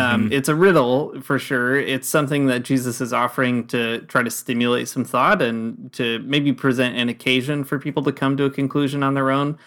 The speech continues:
Speaker 2: But the idea is not really to confuse people,
Speaker 1: Yeah.
Speaker 2: or Jesus isn't playing twelve-dimensional chess trying to get you to, like, get to the spiritual truth of something,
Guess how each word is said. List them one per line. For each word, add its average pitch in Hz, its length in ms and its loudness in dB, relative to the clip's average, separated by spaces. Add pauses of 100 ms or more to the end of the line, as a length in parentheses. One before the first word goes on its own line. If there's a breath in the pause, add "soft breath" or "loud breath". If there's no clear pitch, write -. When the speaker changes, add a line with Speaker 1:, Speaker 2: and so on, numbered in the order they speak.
(320 soft breath)
Speaker 2:
But 143 300 4
the 143 120 4
idea 165 320 6
is 139 120 4
not 135 180 2
really 139 200 2
to 127 80 2
confuse 127 460 0
people, 135 280 2
Speaker 1:
Yeah. 127 80 2
Speaker 2:
or 135 260 4
Jesus 147 480 0
isn't 131 240 0
playing 123 520 0
twelve-dimensional 123 680 0
chess 117 480 0
trying 120 220 0
to 120 80 0
get 120 160 -2
you 120 100 -4
to, 120 100 -2
like, 117 280 -4
get 127 240 -2
to 123 80 -4
the 117 100 -6
spiritual 120 560 -6
truth 120 360 -4
of 120 120 -6
something, 117 560 -4